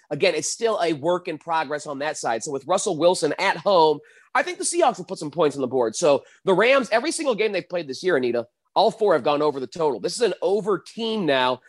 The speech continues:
um, after they were a massive under team a season ago. Um, I, I'm gonna go over fifty-four and a half here. I don't think it's, you know,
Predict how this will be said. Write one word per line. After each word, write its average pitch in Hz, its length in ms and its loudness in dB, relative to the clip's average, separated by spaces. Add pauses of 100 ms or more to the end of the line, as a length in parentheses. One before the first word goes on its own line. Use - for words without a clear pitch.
(160)
um, 147 260 0
after 170 200 -6
they 165 100 -2
were 147 140 -2
a 139 60 -2
massive 165 520 -6
under 175 220 -6
team 151 260 -6
a 135 60 -4
season 156 340 0
ago. 135 480 6 (220)
Um, 135 340 2
I, 107 320 -2
I'm 170 80 2
gonna 196 140 2
go 190 160 4
over 190 240 4
fifty-four 190 480 -4
and 165 80 0
a 160 40 -2
half 156 280 -2
here. 165 180 0
I 143 100 0
don't 190 200 -2
think 180 100 -8
it's, - 260 -6 (120)
you 165 80 -2
know, 147 240 2